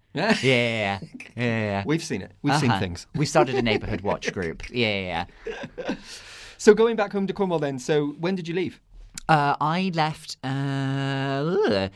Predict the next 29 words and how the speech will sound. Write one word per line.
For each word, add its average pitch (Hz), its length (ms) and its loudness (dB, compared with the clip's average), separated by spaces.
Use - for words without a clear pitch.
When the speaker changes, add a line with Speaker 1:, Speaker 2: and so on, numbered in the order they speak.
Speaker 2:
I 151 100 4
left 190 420 -2
to 165 320 0
go 147 240 0
to 131 440 -4
university, 120 960 -4
Speaker 1:
Mm. 127 200 -6
Speaker 2:
um, 107 380 0
and 107 120 0
then 110 100 0
I 107 100 0
moved 104 420 -4
to 98 520 -6
London 92 520 -2
from 92 180 -8
university. - 720 -10
Speaker 1:
Okay. 127 120 -12
Speaker 2:
Um, 95 380 -2
so - 140 -4
I've 147 180 0
been, 170 180 -2
I've 160 300 -2
not, 175 300 -2
I've 135 220 -2
not 165 220 -6
lived 131 220 -8
there 117 280 -4
for 101 240 -6
about 92 360 -8